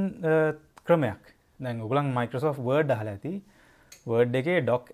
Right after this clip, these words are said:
එක්ස් කියන ෆෝමැට් එකේ එන්නේ, අ, ස-, ෆයිල් එක සේව් වෙන්නේ. ලේටෙක් එකේ ඩොට් ටෙක් කියන, නැත්නම් ටී ඊ එක්ස් කියන ෆෝමැට් එකෙන් තමයි මේ ෆයිල් සේව් වෙන්නේ.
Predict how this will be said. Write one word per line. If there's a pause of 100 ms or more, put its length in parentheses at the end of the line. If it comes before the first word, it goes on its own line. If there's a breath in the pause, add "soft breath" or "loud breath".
එක්ස්
කියන
ෆෝමැට්
එකේ
එන්නේ,
අ,
ස-,
ෆයිල්
එක
සේව්
වෙන්නේ. (520 soft breath)
ලේටෙක්
එකේ
ඩොට් (260)
ටෙක් (140)
කියන,
නැත්නම්
ටී
ඊ
එක්ස්
කියන
ෆෝමැට්
එකෙන්
තමයි
මේ
ෆයිල්
සේව්
වෙන්නේ.